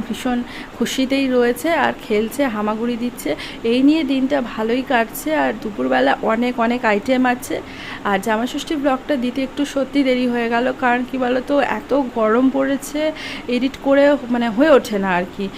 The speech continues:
তো যাই হোক, এখন কথোপকথন চলছে, দেখতেই পাচ্ছ, মানে একদম হোক, কথোপকথন হোক। আর এখন মা বলছে একটা লিচু দিয়ে, যে ওকে একটু লিচু খাওয়াতে, ওকে দেখাচ্ছে যে, "পেউ এদিকে এসো, এদিকে এসো, লিচু খাও।" এবছর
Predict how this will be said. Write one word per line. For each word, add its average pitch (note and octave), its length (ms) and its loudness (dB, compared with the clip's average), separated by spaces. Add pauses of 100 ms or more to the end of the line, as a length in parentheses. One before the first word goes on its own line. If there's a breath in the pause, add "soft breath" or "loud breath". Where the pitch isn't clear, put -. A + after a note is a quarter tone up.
(260 loud breath)
তো A#3+ 140 4
যাই C#4 280 2
হোক, D#4 120 0
এখন C#4+ 240 4
কথোপকথন C4+ 760 2
চলছে, C4 360 2
দেখতেই B3+ 280 -2
পাচ্ছ, B3+ 280 -2 (260)
মানে A3+ 140 0
একদম B3 320 0 (420)
হোক, A3+ 140 -2 (160)
কথোপকথন B3 520 -2
হোক। B3+ 200 0 (380 loud breath)
আর G#3 140 0
এখন A#3+ 280 0
মা A#3 220 2
বলছে A#3 300 -2
একটা C4 200 -2
লিচু A#3+ 360 -2
দিয়ে, C4+ 220 2
যে C4 140 2
ওকে A#3+ 200 2
একটু A#3+ 180 -2
লিচু A#3 380 0
খাওয়াতে, B3+ 300 2
ওকে B3 180 0
দেখাচ্ছে A3+ 440 0
যে, A#3+ 120 0
"পেউ B3 220 0
এদিকে B3 300 0
এসো, B3 200 0
এদিকে A#3 280 0
এসো, B3 260 0
লিচু A3 320 -2 (100)
খাও।" A#3+ 180 2 (380 loud breath)
এবছর B3+ 560 2